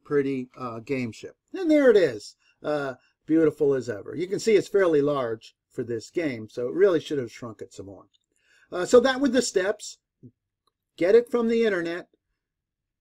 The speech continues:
edit it, edit it in Paint, reducing the size, making the border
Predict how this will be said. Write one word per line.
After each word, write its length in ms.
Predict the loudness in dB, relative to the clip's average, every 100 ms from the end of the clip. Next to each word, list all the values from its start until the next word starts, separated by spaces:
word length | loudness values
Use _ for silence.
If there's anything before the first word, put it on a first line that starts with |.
| _ -2
edit 280 | 4 4
it, 140 | 2 -6 0
edit 440 | 6 6 4 -4
it 280 | 6 6 6 _
in 380 | 0 0 0 -4 _ _
Paint, 420 | -2 -2 -2 -6 _ _
reducing 500 | -4 0 0 0 -4
the 100 | -6
size, 720 | -6 -4 -2 -2 -4 -6 -10 -10
making 400 | -6 -6 -6 -4
the 80 | 0
border 540 | 8 8 8 0